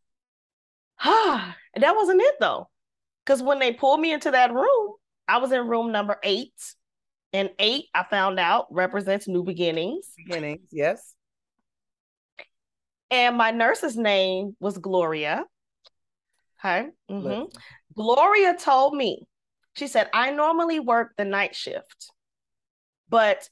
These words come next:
Speaker 1: something just told me to pick up an extra shift. So I'm working the day shift." Now,
Speaker 2: Mm-hmm.
Speaker 1: let me break that down for everybody and the people
Speaker 2: Please
Speaker 1: in the
Speaker 2: do.
Speaker 1: back.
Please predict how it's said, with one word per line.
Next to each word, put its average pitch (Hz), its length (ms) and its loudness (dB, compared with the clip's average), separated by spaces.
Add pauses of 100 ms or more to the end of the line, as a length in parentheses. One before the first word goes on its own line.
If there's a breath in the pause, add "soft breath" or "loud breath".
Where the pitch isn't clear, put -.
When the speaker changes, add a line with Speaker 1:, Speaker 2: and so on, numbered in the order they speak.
(280)
Speaker 1:
something 285 520 -4
just 240 220 -6
told 233 220 2
me 226 100 -6
to 208 140 -8
pick 233 240 -4
up 208 240 0
an 185 160 -4
extra 202 260 -6
shift. 147 440 -6
So - 140 -8
I'm 196 160 -2
working 196 340 -2
the 185 100 -4
day 180 200 -2
shift." - 500 -12 (380)
Now, 226 220 0
Speaker 2:
Mm-hmm. 156 80 -2
Speaker 1:
let 208 100 0
me 294 60 0
break 269 260 0
that 247 180 0
down 226 320 2
for 202 180 0
everybody 202 640 2
and 170 80 0
the 170 60 -6
people 202 300 -8
Speaker 2:
Please 185 60 -2
Speaker 1:
in 190 60 -6
the 185 60 -4
Speaker 2:
do. 175 60 -6
Speaker 1:
back. 143 180 -4